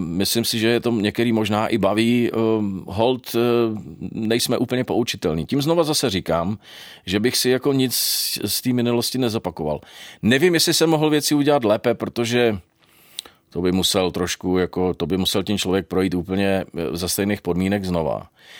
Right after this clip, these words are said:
Ale já mám v, v tom životě takovou tu teorii, že když se jedny dveře zavřou, tak se druhý otevřou. A, eh, taky si myslím, že jsem jakoby udělal spoustu chyb v životě, jestli se zeptáte na tohle.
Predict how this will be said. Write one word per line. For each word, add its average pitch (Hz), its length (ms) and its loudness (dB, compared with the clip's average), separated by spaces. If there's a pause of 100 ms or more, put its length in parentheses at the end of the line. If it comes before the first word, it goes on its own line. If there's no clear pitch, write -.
(240)
Ale 117 320 4 (220)
já 110 140 2
mám 123 200 0
v, 101 280 -6
v 98 120 -8
tom 117 160 0
životě 117 280 0
takovou 117 240 -2
tu 120 120 -2
teorii, 110 480 4
že 107 140 0
když 107 180 0
se 120 100 2
jedny 113 200 2
dveře 110 240 0
zavřou, 104 340 0
tak 101 140 0
se - 80 -4
druhý 107 280 -2
otevřou. 78 540 -4 (720)
A, 92 420 0
eh, 95 320 2
taky 110 260 -4
si - 120 0
myslím, 120 300 0
že 110 140 0
jsem 113 260 0
jakoby 107 600 0
udělal 101 280 0
spoustu 123 340 -2
chyb 120 140 -2
v 113 40 -4
životě, 107 260 -2
jestli 113 160 -2
se 110 40 -4
zeptáte 110 440 -2
na 101 100 0
tohle. 87 360 -4